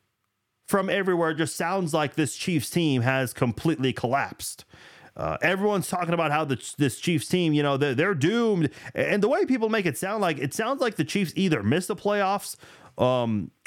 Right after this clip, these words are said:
or were the worst team in the N F L. Now, the offense, yeah, uh, they definitely owe the defense a lot this year. There's no question about it. Uh, but you know what, man? I, I, I'm, I'm just tired of this narrative that,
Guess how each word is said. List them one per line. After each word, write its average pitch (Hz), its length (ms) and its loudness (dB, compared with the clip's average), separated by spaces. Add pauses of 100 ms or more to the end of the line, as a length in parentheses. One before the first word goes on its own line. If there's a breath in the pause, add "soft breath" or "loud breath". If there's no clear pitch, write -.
or 143 580 2
were 143 180 4
the 131 80 4
worst 160 220 -2
team 156 140 0
in 143 60 2
the 135 100 2
N 131 100 2
F - 160 0
L. - 240 0
Now, 139 240 2
the 123 120 2
offense, 180 380 0
yeah, 135 260 -2 (360 loud breath)
uh, 87 260 -2
they 147 200 4
definitely 185 400 0
owe 160 160 2
the 151 100 2
defense 156 320 0
a 135 60 0
lot 196 260 0
this 180 240 -2
year. 110 140 0
There's 127 240 2
no 160 160 2
question 151 360 0
about 151 300 2
it. 120 140 -2 (360 loud breath)
Uh, 101 280 0 (440)
but 139 380 2 (380)
you 233 120 4
know 330 100 6
what, 262 220 2
man? 247 200 0
I, 247 140 2 (180)
I, 214 160 -2
I'm, 311 160 0
I'm - 140 0
just - 180 -2
tired 202 200 0
of 175 100 0
this 131 200 -2
narrative 123 500 2
that, 117 280 2